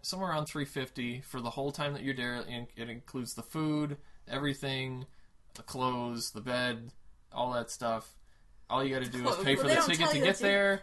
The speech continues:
Speaker 3: that you have
Speaker 1: and
Speaker 3: to
Speaker 1: it's
Speaker 3: share
Speaker 1: all
Speaker 3: a room
Speaker 1: inclusive.
Speaker 3: with, uh, Ron Weasley. <laughs>
Speaker 2: <laughs> Some redheaded guy just in your room.
Speaker 1: And then these giant spiders will come and ta-, pull you into the forest in the middle of the night.
Speaker 2: And you might get killed by a bald guy with no nose. <laughs>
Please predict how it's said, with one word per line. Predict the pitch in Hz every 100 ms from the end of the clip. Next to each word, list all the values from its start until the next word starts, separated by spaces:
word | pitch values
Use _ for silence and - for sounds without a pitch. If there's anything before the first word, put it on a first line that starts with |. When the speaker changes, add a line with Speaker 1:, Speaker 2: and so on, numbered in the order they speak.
| -
Speaker 3:
that | 247
you | 269
have |
Speaker 1:
and | 143
Speaker 3:
to | 143
Speaker 1:
it's | 139
Speaker 3:
share | -
Speaker 1:
all | 143 151 147
Speaker 3:
a |
room | 143
Speaker 1:
inclusive. | 147 143 - 120
Speaker 3:
with, | 113
uh, | 104 190 220 269
Ron | 240 240 226
Weasley. | 226 233 214 190 - 415 494 523
<laughs> | 587 - 571
Speaker 2:
<laughs> | 554 - -
Some | 285 220
redheaded | 196 240 202 220
guy | 202 214
just | 233 233 196
in | 196
your | 190 185
room. | 165 175 226 302 143
Speaker 1:
And | 139
then | 139
these | 135
giant | - 139 123
spiders | - 147 139 135 135
will |
come | 131 143 131
and | 120
ta-, | - 135 - - -
pull | 156 143
you | 139
into | 131 127
the | 120
forest | - 135 131 139
in | 131
the |
middle | 131 131
of | 131
the | -
night. | 196 143 - - - - - - - - - -
Speaker 2:
And | 220 208 208
you | 196
might | 170 165
get | 165
killed | 190 156 160
by | 151
a | 160
bald | 156 151 165
guy | 160
with | 170 196
no | 156
nose. | 175 190 254
<laughs> | 453